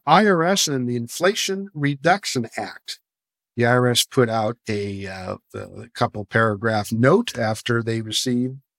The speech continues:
or will receive eighty billion dollars over eight years. There's been much controversy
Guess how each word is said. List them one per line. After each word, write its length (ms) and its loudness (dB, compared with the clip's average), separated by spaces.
or 140 0
will 260 6
receive 720 -2
eighty 340 -2
billion 520 6
dollars 520 6
over 300 0
eight 300 0
years. 400 -2
There's 220 -4
been 200 -4
much 240 -2
controversy 920 -2